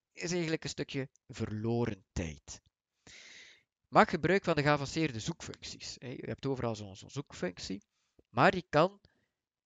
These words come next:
eh, zeer specifiek gaan zoeken. Bijvoorbeeld als je zoekt op from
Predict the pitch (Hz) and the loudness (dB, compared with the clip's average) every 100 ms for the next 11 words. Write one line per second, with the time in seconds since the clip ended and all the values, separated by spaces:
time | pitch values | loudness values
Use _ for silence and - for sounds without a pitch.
0 | _ _ - 117 - - - - 104 135 | _ _ -10 -8 -8 -10 -10 -8 2 6
1 | 170 170 - - - - 139 127 - - | 8 6 2 -12 -14 -4 -2 -2 -6 -6
2 | 117 104 - - _ _ _ _ 113 113 | -6 -6 -16 -20 _ _ _ _ -4 -2
3 | 110 160 208 185 170 127 120 120 180 - | 0 2 2 2 2 2 0 -2 -4 -2
4 | 127 - - - 147 107 175 233 | -4 -4 -14 -6 -2 0 0 -2